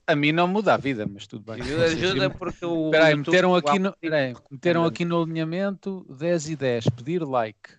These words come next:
Speaker 1: Pronto, eu já pedi, pronto, agora já posso passar essa parte. Ah, vamos então avançar para o momento do chat. Eh, meus caros amigos, quase trezentas pesto-, pessoas que estão a ver isto em direto,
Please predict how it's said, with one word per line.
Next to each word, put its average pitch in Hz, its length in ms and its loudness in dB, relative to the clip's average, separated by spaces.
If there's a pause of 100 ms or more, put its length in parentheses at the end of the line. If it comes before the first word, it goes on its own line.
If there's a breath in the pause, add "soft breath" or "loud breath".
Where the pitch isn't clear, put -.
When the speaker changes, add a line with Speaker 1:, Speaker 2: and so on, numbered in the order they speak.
(160)
Speaker 1:
Pronto, 175 240 -6
eu 120 60 -4
já 110 160 0
pedi, - 220 -10
pronto, - 460 -4
agora 107 240 -8
já 131 200 -12
posso 127 280 -4
passar 113 300 -4
essa - 200 -10
parte. 92 260 -16 (680 loud breath)
Ah, 135 680 6
vamos 175 200 0
então 196 240 2
avançar 170 340 2
para 160 160 -2
o 151 40 -2
momento 147 240 -6
do 143 80 -8
chat. 123 280 -2 (180)
Eh, 135 640 -10
meus 190 220 4
caros 170 300 0
amigos, 143 340 0
quase 175 240 0
trezentas 151 460 -2
pesto-, - 360 -8 (380)
pessoas 160 540 4
que - 60 -10
estão 156 200 0
a - 20 2
ver 139 200 2
isto 135 200 -2
em 127 60 -2
direto, 120 400 0